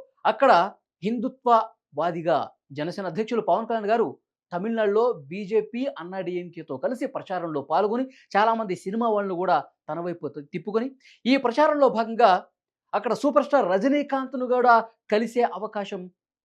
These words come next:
ఈ చర్చలు కూడా జరుగుతూ ఉన్నాయి. ఎందుకంటే రజనీకాంత్ గారు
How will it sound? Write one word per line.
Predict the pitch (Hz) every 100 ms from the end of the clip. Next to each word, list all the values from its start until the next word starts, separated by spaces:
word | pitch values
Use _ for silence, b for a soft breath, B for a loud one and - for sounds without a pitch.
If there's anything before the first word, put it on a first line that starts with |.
| _
ఈ | 254
చర్చలు | 262 262 262
కూడా | 254 226
జరుగుతూ | 220 233 233
ఉన్నాయి. | 165 110 _ _ _ _ _ 175
ఎందుకంటే | 247 269 220 214 233
రజనీకాంత్ | 151 220 254 240 202
గారు | 208 226